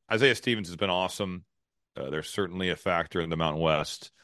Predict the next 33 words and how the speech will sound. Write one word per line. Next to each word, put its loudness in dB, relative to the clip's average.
Uh, -4
but 0
they've 6
gotten 4
back 4
to -4
being, 0
like, -4
in, 2
in -2
the 0
N 0
C -6
A 0
A -4
tournament -6
discussion, 0
and -6
I, -2
I -6
think -10
that -8
he's -6
done -6
a, -6
a -8
great -4
job -6
in -16
Fort -12
Collins. -10
So -6
there -2